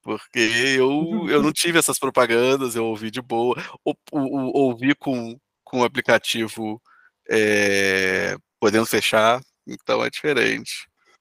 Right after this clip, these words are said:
Speaker 2: Pois é, eu até baixei o aplicativo no celular do YouTube Music pra ver se pelo menos ele deixava eu travar o celular, alguma coisa assim, mas porra nenhuma, nem
Speaker 1: Não, ele é
Speaker 2: e
Speaker 1: malvado.
Speaker 2: mesmo que ele passasse a propaganda, é, o Google é muito do mal.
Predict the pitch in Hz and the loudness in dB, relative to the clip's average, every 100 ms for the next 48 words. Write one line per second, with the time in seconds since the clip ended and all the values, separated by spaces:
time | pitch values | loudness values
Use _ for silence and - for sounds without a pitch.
0 | _ _ 165 147 123 123 143 151 151 185 | _ _ -2 0 0 0 2 2 4 2
1 | 220 294 - - 151 175 151 123 120 117 | 6 6 4 0 2 2 2 2 2 0
2 | 123 123 120 113 117 117 110 117 113 113 | -2 -6 -6 -10 -8 -8 -4 0 0 2
3 | 123 117 113 117 113 110 113 131 127 123 | 2 0 0 -4 -4 -4 0 0 -2 -6
4 | 127 127 127 131 - 123 123 - _ _ | -2 2 2 2 4 4 2 -8 _ _
5 | _ 147 156 160 135 139 185 180 175 165 | _ 6 8 8 6 2 2 2 2 2
6 | 160 139 - 143 147 143 127 120 120 113 | 0 0 2 2 4 4 4 2 0 -4
7 | - 123 117 113 123 - 113 113 120 120 | -4 -2 0 0 0 -2 -4 2 2 2
8 | 117 120 117 - 131 131 131 - _ - | -4 -6 -6 -8 -8 -8 -8 -10 _ -4
9 | 151 156 147 - 107 113 110 120 120 120 | -4 -4 -6 -8 -4 0 4 6 6 6
10 | 147 190 123 131 233 277 269 226 214 175 | 8 8 10 10 8 6 4 4 4 4
11 | 180 170 165 156 151 143 151 175 _ - | 2 0 0 0 4 4 4 2 _ -8
12 | 180 _ _ - 117 113 123 131 123 127 | -8 _ _ -8 -4 -4 -4 -6 -8 -6
13 | 127 143 143 123 120 110 104 127 - 131 | -6 -4 -4 -4 -4 -4 -4 -8 -6 -6
14 | 104 98 101 | -4 -8 -10